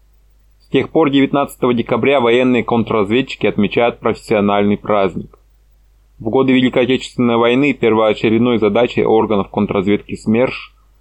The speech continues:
было пресечение шпионской и террористической деятельности иностранных разведок, недопущение беспрепятственного перехода иностранными диверсантами линии фронта.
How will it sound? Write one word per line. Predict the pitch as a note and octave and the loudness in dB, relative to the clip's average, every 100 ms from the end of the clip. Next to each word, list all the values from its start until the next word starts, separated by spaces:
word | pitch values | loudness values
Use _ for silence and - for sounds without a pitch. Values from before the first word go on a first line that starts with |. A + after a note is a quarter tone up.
| _ _ | _ _
было | G2+ C3 | 0 0
пресечение | C#3+ B2+ A#2+ A2 B2 A#2+ | 0 -2 -2 0 0 -2
шпионской | - G#2+ G#2+ A#2 - A#2+ | -2 0 0 0 -2 -2
и | - | -2
террористической | - G#2+ G#2 G2 - B2 - - A2 | 0 2 2 0 -2 -8 -8 -4 -4
деятельности | G2 G#2 A2 G2+ G#2+ | 0 0 0 -2 0
иностранных | G2+ F#2+ - G#2 G2 | 0 0 -2 -2 -2
разведок, | G#2 G#2 A#2 A2 F#2 - - _ _ _ _ | -2 -2 0 0 0 -6 -16 _ _ _ _
недопущение | A2 G2 A#2+ - A#2+ A2+ | -2 -2 -2 -2 0 2
беспрепятственного | G2+ - F#2+ A#2 A2 - A2+ G#2+ G#2 | 0 -4 -2 0 -2 -2 -2 0 0
перехода | G#2 G2+ G2 G#2+ G#2+ G#2+ | 0 0 0 0 2 2
иностранными | G#2 - G#2+ G#2+ G#2 G2+ | 0 -2 -2 0 0 0
диверсантами | G2+ G2 F#2 A2 A2 A2 G#2 | 2 0 0 -2 -2 -2 -2
линии | F2 G2 G2+ G2 | -2 -2 0 -2
фронта. | - A#2 G#2+ F#2+ E2+ - | -2 -2 0 -2 -6 -8